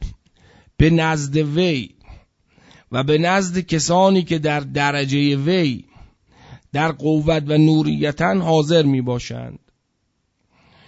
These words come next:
و این قوه به اصطلاح اهل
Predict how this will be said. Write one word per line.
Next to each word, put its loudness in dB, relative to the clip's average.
و 0
این 2
قوه 0
به 0
اصطلاح 0
اهل -4